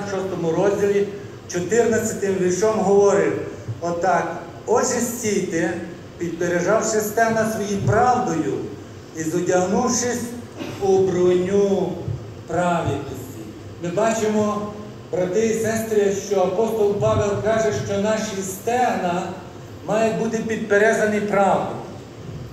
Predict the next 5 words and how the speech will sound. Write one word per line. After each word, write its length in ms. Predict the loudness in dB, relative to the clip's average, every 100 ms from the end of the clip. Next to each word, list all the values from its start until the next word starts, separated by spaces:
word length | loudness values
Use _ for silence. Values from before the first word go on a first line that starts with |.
| -14 -14 -16 -16 -14 -14 -14 -16 -8
І 100 | -2
ми 60 | 0
повинні 480 | 4 6 6 4 4
одіти 720 | 4 2 0 0 0 0 0 -2 -8 -12 -14 -14 -16 -18 -18 -18 -8 -2
броню 760 | 0 0 0 2 4 2